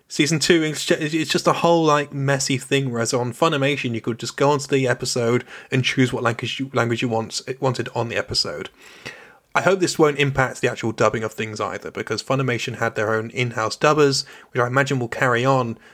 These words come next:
but Crunchyroll never really, wasn't really focused that much on dubbing. Like, they, their whole thing was, "We'll have an episode up an hour after it airs in Japan," which is very cool.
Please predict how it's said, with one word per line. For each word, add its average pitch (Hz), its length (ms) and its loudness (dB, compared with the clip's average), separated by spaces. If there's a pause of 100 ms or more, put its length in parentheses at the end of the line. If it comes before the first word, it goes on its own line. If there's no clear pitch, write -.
but 135 160 -6
Crunchyroll 127 600 2
never 120 220 0
really, 117 420 -2
wasn't 135 320 0
really 120 320 -2 (220)
focused 127 480 2
that 110 140 -2
much 117 340 -6
on 110 220 -2
dubbing. 135 420 -2 (460)
Like, 113 180 -2
they, 127 220 4
their 127 320 4
whole 127 180 2
thing 123 280 0
was, 110 360 0 (420)
"We'll 135 200 0
have 139 180 2
an 123 100 4
episode 127 380 2
up 117 340 0
an 127 120 0
hour 113 260 2
after 110 260 -2
it - 60 -6
airs 117 160 0
in 110 80 -8
Japan," 104 400 -2
which 76 160 -12
is 113 80 -4
very 117 240 0
cool. 90 340 -8